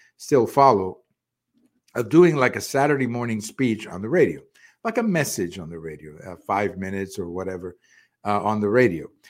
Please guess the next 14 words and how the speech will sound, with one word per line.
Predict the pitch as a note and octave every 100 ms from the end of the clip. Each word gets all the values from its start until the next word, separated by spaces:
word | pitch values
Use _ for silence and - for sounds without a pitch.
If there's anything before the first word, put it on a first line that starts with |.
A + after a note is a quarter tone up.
| _ _ -
And, | C3 B2+ B2+
you | C#3
know, | D3+
Reagan | C#3 G3+ E3 A#2 G#2+
was | G#2
obviously | B2 A#2+ - G#2
very | G2 A2 -
good | C#3+ F#3+
on | A2+
the | F#2
radio. | F#2 F2 G2+
He | G#2+ F#2+
grew | F#2 G#2 G2
up, | C#3+ - -